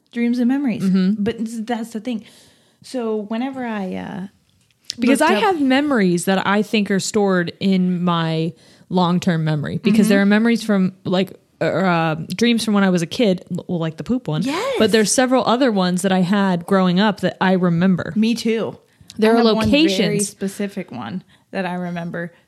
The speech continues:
Speaker 1: so vividly that it was almost like it happened or that it was a movie I watched.
Speaker 2: Yeah.
Speaker 1: I wasn't involved in it. I was a little kid and it was very scary. Yeah, it was one that I actually was just, like, wa-, third person watching
Speaker 2: Yeah.
Speaker 1: other people acting
Speaker 2: I
Speaker 1: out.
Speaker 2: don't ever have dreams like that.
Speaker 1: It was so weird.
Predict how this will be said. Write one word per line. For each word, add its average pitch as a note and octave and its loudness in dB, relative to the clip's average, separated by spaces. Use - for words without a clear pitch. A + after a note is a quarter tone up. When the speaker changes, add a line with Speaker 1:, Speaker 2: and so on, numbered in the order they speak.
Speaker 1:
so G3 -6
vividly D4+ -6
that G#3+ -2
it G#3 -4
was G3 -6
almost G3 -4
like F3+ -10
it E3 -12
happened F3 -10
or E3+ -6
that D#3+ -8
it - -10
was F3 -8
a E3+ -8
movie F3+ -6
I G#3+ -6
watched. A#3+ -10
Speaker 2:
Yeah. G#3+ 0
Speaker 1:
I G#3+ 2
wasn't A3 0
involved F3+ -4
in G2+ -10
it. - -12
I F#3 -6
was F#3 -6
a F#3 -8
little F3+ -6
kid E3 -8
and - -8
it - -12
was E3 -14
very D#3+ -8
scary. - -12
Yeah, A#3+ -4
it - -6
was G3 -6
one G#3 0
that F#3+ 0
I F#3 -2
actually F#3 -6
was F3 -6
just, E3+ -16
like, E3 -8
wa-, D#3 -8
third F3+ -6
person E3+ -6
watching F3+ -10
Speaker 2:
Yeah. G#3+ 2
Speaker 1:
other F#3+ 2
people F#2+ -8
acting E3+ -10
Speaker 2:
I A3 2
Speaker 1:
out. A3 2
Speaker 2:
don't A3+ 0
ever F#3+ 0
have F3 0
dreams D#3 -8
like - -10
that. - -12
Speaker 1:
It G3 -2
was G3 -4
so F3 -8
weird. C#3+ -12